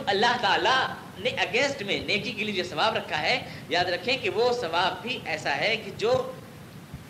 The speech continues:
لامت-، لامتناہی ہے، اور اسی کو دس گنا پھر اللہ تعالیٰ دیتا ہے۔ لامتناہی کو، اس کو دس گنا اللہ تعالیٰ کرتا ہے، یعنی اس کا ایک جز بھی جو ہے وہ لامتناہی ہی ہوتا ہے، کبھی نہ ختم ہونے والا۔ مثلا یہ کہ آپ کو ہمیشہ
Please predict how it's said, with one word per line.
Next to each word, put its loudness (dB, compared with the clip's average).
لامت-، 0
لامتناہی -4
ہے، -12
اور -2
اسی 2
کو 0
دس 2
گنا 2
پھر -2
اللہ 0
تعالیٰ -2
دیتا -6
ہے۔ -10
لامتناہی 2
کو، 0
اس -6
کو -8
دس 2
گنا -4
اللہ 0
تعالیٰ -2
کرتا -6
ہے، -8
یعنی 0
اس -2
کا 2
ایک 0
جز -4
بھی -6
جو -2
ہے 2
وہ 0
لامتناہی -2
ہی -6
ہوتا -2
ہے، -6
کبھی -2
نہ -2
ختم -4
ہونے -4
والا۔ 2
مثلا 0
یہ 4
کہ 0
آپ 2
کو 0
ہمیشہ 2